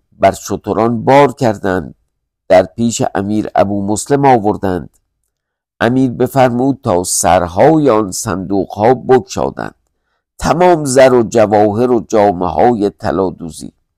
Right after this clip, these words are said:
که دکمه‌هایش از لعل و یاقوت و فیروزه. آدم اگه این لباس رو می‌پوشید، یعنی دلغکا می‌شد،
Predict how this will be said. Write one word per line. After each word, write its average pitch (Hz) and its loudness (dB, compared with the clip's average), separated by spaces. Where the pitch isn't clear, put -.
که 92 -4
دکمه‌هایش 123 0
از 85 -2
لعل 110 2
و 127 4
یاقوت 104 -2
و 120 2
فیروزه. 82 -10
آدم 101 -2
اگه 101 -6
این 101 -6
لباس 95 -8
رو 85 -10
می‌پوشید، 117 -16
یعنی 131 -10
دلغکا - -8
می‌شد، - -16